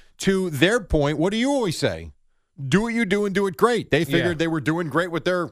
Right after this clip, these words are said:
Speaker 1: few stores.
Speaker 2: Being Rickles.
Speaker 1: And they could have been a chain. I have no
Speaker 2: Yeah.
Speaker 1: idea. They didn't want to be Home Depot. Well, they got swallowed up by the big guy.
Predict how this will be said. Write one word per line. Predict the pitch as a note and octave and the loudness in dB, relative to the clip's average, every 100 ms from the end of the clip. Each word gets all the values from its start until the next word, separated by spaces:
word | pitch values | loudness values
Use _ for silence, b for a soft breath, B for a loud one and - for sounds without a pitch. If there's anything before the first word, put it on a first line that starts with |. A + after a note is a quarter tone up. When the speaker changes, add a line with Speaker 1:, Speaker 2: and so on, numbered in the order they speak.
| _ | _
Speaker 1:
few | - D3+ | -8 -6
stores. | D#3+ D#3 C#3 C#3+ | -2 0 2 0
Speaker 2:
Being | B2+ | -2
Rickles. | C3+ E3+ - C#3+ | 0 -2 -4 -4
Speaker 1:
And | C3+ | -4
they | E3+ F#3 | -4 -4
could | - F#3+ | -4 -4
have | F3 | -2
been | F#2 | -6
a | |
chain. | E2+ F#2+ E2 | -6 -6 -4
I | C3+ | -4
have | B2+ | -2
no | C3+ | -2
Speaker 2:
Yeah. | B2+ | -2
Speaker 1:
idea. | B2 D#3+ E2+ - B B B | 0 0 -2 -6 B B B
They | B2+ C3 | -4 -4
didn't | D3 | -2
want | D#3+ A#3+ | -2 -2
to | |
be | G3 | -2
Home | B2+ G#2+ | -4 -4
Depot. | F#2+ F#2+ F2 | -8 -8 -6
Well, | F2 B2 A2+ | -4 -2 -2
they | G#2+ | -2
got | G2 | -2
swallowed | - B2+ G2+ G2 | -4 -4 -2 -2
up | |
by | - E2+ | -2 -4
the | |
big | D2+ G2 | -6 -10
guy. | - | -10